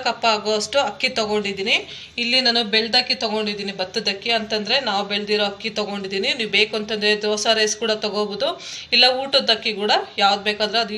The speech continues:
ಯೂಸ್ ಮಾಡ್ಕೋಬೋದು. ಇನ್ನು ನಾನು ಬೆಳೆದಿರೋ ಅಕ್ಕಿ ನಮ್ಮ ಮನೇಲಿ ಇರೋದಕ್ಕೆ ನಾನು ಇದು, ಈ ಅಕ್ಕಿನ ಯೂಸ್ ಮಾಡ್ತಾ ಇದ್ದೀನಿ. ಅದೇ ಕ್ವಾಂಟಿಟಿಯಲ್ಲಿ ಅರ್ಧ ಕಪ್ ಆಗುವಷ್ಟು ಹೆಸರುಬೇಳೆ ತೊಗೊಂಡಿದ್ದೀನಿ. ನಂತರ ಅದೇ ಕಪ್ಪಲ್ಲಿ ಒಂದು ಮುಕ್ಕಾಲು ಕಪ್ ಆಗುವಷ್ಟು ಬೆಲ್ಲ ತೊಗೊಂಡಿದ್ದೀನಿ. In case ನಿಮ್ಗೆ ಬೆ-,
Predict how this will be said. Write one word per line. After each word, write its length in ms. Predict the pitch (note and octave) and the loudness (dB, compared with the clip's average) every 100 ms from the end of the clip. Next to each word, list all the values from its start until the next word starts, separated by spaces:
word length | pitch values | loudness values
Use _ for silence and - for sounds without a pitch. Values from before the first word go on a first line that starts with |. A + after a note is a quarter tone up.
| G#3 | -4
ಯೂಸ್ 160 | G#3 G#3+ | -4 -2
ಮಾಡ್ಕೋಬೋದು. 640 | G3+ G3 G3 G3 F#3+ A3+ E4+ - - - | -4 -4 -8 -4 -4 -4 -6 -12 -16 -6
ಇನ್ನು 160 | B3 | -2
ನಾನು 140 | A#3+ A3 | 0 2
ಬೆಳೆದಿರೋ 360 | A3+ A3 C#4 C4 A#3+ | 0 2 2 2 0
ಅಕ್ಕಿ 180 | - | -2
ನಮ್ಮ 180 | A#3 G#3+ G#3+ | -2 -2 -2
ಮನೇಲಿ 200 | A3 A3 | -2 0
ಇರೋದಕ್ಕೆ 300 | G#3+ C4+ C4+ | 0 -2 -2
ನಾನು 160 | G#3 G3 | -4 -4
ಇದು, 120 | A3 G#3 | -6 0
ಈ 40 | A3+ | 0
ಅಕ್ಕಿನ 320 | A3 G#3+ G3+ | 0 -6 -6
ಯೂಸ್ 140 | G3 G3 | -4 -4
ಮಾಡ್ತಾ 300 | G3+ G3 F3+ | -6 -6 -8
ಇದ್ದೀನಿ. 260 | F3+ G#3+ F#4+ - - - - | -6 -6 -8 -10 -16 -4 0
ಅದೇ 220 | G3 A#3+ D#4+ | 4 4 4
ಕ್ವಾಂಟಿಟಿಯಲ್ಲಿ 760 | C#4+ B3 A#3 A3+ A#3 G#3 A3+ | 2 2 0 0 2 2 2
ಅರ್ಧ 240 | G3 - A3+ | 2 0 -4
ಕಪ್ 220 | A3 - F#3+ | -4 0 0
ಆಗುವಷ್ಟು 440 | F#3+ F#3 F#3 - D#4+ G4+ - - | 2 -2 -4 -4 -4 -4 -12 -4
ಹೆಸರುಬೇಳೆ 440 | G#3 A#3 G#3+ A3+ A3 G#3 | -2 0 2 2 2 -2
ತೊಗೊಂಡಿದ್ದೀನಿ. 580 | F#3+ G3+ F#3 F3+ G#3 F4+ - - - - | -2 -2 -4 -4 -2 -2 -4 -16 -16 -10
ನಂತರ 220 | - A#3+ A#3+ | -6 0 2
ಅದೇ 200 | G#3+ C4 C4+ | 4 4 4
ಕಪ್ಪಲ್ಲಿ 320 | A#3 A3+ A#3+ | -2 -2 0
ಒಂದು 200 | A#3+ A3 | 0 0
ಮುಕ್ಕಾಲು 440 | G3+ G#3 A#3 A3+ A3+ | -2 -4 0 0 0
ಕಪ್ 260 | G#3+ G3+ G#3+ | -6 -4 -4
ಆಗುವಷ್ಟು 400 | G3+ G3+ G3 C#4+ G#3 | -2 -4 -4 -4 -2
ಬೆಲ್ಲ 180 | G3+ G#3+ A3 G3 | 0 0 -2 -4
ತೊಗೊಂಡಿದ್ದೀನಿ. 520 | G3+ G3 F3+ G#3 D4 - - - | -2 -4 -4 -6 -6 -10 -16 -6
In 120 | C4 B3+ | -4 2
case 300 | C#4+ D#4 D#4 | 4 4 2
ನಿಮ್ಗೆ 220 | C4+ A3+ | -2 2
ಬೆ-, 260 | A#3 A3+ | 2 2